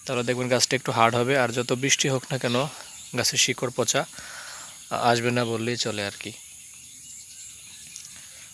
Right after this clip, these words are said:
তো যাই হোক, আজকের আলোচনা ছিল এ পর্যন্তই। পরবর্তীতে নতুন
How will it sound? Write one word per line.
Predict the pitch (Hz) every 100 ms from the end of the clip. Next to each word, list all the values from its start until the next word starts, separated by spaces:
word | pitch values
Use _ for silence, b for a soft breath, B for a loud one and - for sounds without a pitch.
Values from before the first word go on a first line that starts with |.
| B -
তো | 113
যাই | 123 117
হোক, | 127 - - B B B B - - - 117
আজকের | - - 120
আলোচনা | 113 117 - 113 110 127 - - B B B B B B - - - - - - B B B - - - -
ছিল | 123 120 117
এ | 117
পর্যন্তই। | 127 120 123 117 123 156 -
পরবর্তীতে | 120 120 117 117 113 117 117
নতুন | -